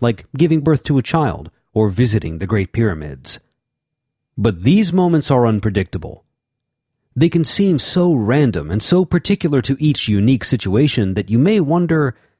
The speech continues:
"Do I just have to wait until I get blown away by some big moment to make a real change?" The portal of pain.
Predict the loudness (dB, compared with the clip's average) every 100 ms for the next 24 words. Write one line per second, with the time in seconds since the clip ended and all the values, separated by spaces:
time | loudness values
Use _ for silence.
0 | _ -4 0 0 0 0 -2 0 -2 0
1 | -4 -2 -2 -2 -2 0 0 0 -4 -2
2 | 0 2 2 2 2 0 -2 -2 -2 -2
3 | -2 -2 -2 0 0 0 0 0 0 0
4 | 0 -2 -4 -8 -2 0 0 -4 _ _
5 | _ _ _ _ _ _ _ _ -4 -4
6 | -2 0 0 2 0 -2 -6 -6 -4 -4
7 | -6 0 0 0 -6 -16